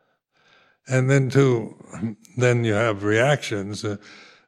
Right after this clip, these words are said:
emotional reactions to situations, to, to the conditions that you're experiencing. But, uh, sati sampajanya allows us to be aware of that reaction. It isn't that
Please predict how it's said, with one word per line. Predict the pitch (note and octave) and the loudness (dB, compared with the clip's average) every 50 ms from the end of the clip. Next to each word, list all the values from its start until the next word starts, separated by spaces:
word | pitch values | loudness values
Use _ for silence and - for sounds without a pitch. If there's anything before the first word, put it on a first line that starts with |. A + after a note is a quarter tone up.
| _ - | _ -6
emotional | A#2 G#2+ G#2+ A2 A#2 A#2+ A2+ - - A#2 A2 | -4 -4 -2 0 0 0 0 0 -2 -2 0
reactions | A2 A2+ A2 A2 A#2+ B2 - - C#3+ A#2+ G#2 G2 - - | 2 2 2 2 0 0 -2 -4 -4 -4 -4 -6 -8 -6
to | - A2+ F#2+ | -4 -4 -4
situations, | - - A#2 G#2 - - G#2+ G2+ G#2 G#2 F#2 F2+ G#2+ A2 G#2 E2 - - | -4 -4 -6 -6 -6 -6 -4 -2 -2 -2 -4 -6 -8 -8 -8 -10 -10 -8
to, | A2+ A2 A2 G#2 G#2 G#2 - - - - _ _ _ _ _ _ | -6 -4 -4 -4 -6 -8 -12 -20 -20 -20 _ _ _ _ _ _
to | - A#2 G#2+ G#2 G#2 | -8 -6 -4 -2 -2
the | G2+ G2 G2+ G2+ | -2 -2 -4 -4
conditions | F2+ - - A#2 G#2+ G#2+ G#2+ F#2+ - - A2 G#2 G2+ E2+ D#2 | -4 -4 -6 -2 -2 -2 -2 -2 -4 -6 -6 -6 -6 -8 -6
that | G#2 G#2 G2+ G2 F#2 | -6 -4 -4 -4 -6
you're | G2 G2+ G2 G2 | -6 -6 -6 -6
experiencing. | G2 - - - - C3+ C#3 C3+ C3 B2+ A2 F#2+ E2 - G2 F2+ F2 F#2 G#2 A2+ A2 A2 _ _ _ _ _ _ - - - - - - - _ _ _ _ _ _ _ | -6 -6 -10 -8 -4 -4 -2 -2 0 -2 -2 -4 -6 -8 -10 -10 -8 -10 -10 -12 -14 -18 _ _ _ _ _ _ -20 -20 -20 -20 -20 -20 -20 _ _ _ _ _ _ _
But, | - C3 B2 B2 A#2 | 0 2 2 2 0
uh, | - - - - - - - - - - - - - - - _ - | -4 -10 -20 -20 -20 -20 -20 -20 -20 -20 -20 -20 -20 -20 -20 _ -12
sati | - - - D3 C#3 - - D3 | -8 0 2 2 2 2 0 -2
sampajanya | - - D3 C#3+ B2 A#2 A#2 A2 - C#3+ D3 C#3+ C#3 C3+ B2 A2+ A2+ A2+ A2 G#2+ G#2+ - | 0 2 0 0 2 0 -2 -2 0 0 0 0 0 0 0 0 0 -2 -2 -4 -4 -4
allows | A#2 A#2 A#2+ C3+ C3+ C#3 C#3 C3+ B2 | -4 -2 0 0 0 0 0 0 0
us | B2+ A#2+ - - | -2 -4 -4 -8
to | - - B2+ | -8 -8 -6
be | A#2+ B2 A#2+ | -4 -2 -2
aware | A#2+ B2 B2 C#3 E3+ F3+ E3 D#3 C3 G#2+ | -2 -2 0 0 0 2 2 2 2 0
of | F#2+ F#2+ F#2+ | 0 -2 -2
that | G2 G2 F#2+ F2+ F2 | -4 -4 -4 -4 -4
reaction. | G2 G2+ G2+ F#2+ F2+ F#2 F#2 F#2 - - - G#2 F#2 D#2+ D2+ _ _ _ _ _ _ _ _ _ _ _ _ | -4 -4 -2 -2 -4 -4 -6 -10 -14 -18 -20 -20 -20 -20 -20 _ _ _ _ _ _ _ _ _ _ _ _
It | B2+ B2+ | -8 -8
isn't | B2+ - C#3 B2 A2+ | -6 -4 -4 -4 -2
that | G#2 A2 G#2+ F#2+ | 0 -2 -2 -2